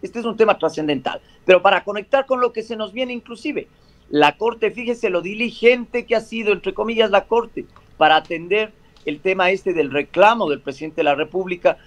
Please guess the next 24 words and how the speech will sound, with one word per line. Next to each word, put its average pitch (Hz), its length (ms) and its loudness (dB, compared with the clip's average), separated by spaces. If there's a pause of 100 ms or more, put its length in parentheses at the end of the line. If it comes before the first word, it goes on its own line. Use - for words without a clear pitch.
(140)
para 143 180 4
poner 170 240 2
a 151 120 2
consulta 165 640 -2
popular 156 400 -2
algunos 151 400 -4
temas. 190 440 -2
Ahí 151 180 0
la 180 220 4
Corte 175 320 -2
naturalmente 147 760 -2
ha 151 160 6
acelerado 135 480 -2
los 120 140 -10
tiempos. - 360 -10 (220)
Yo 175 160 0
creo 247 220 6
que 233 100 2
lo 151 220 0
mismo 139 520 -6
debería 135 420 0
hacer 135 200 -4
la 131 160 0
Corte - 400 -4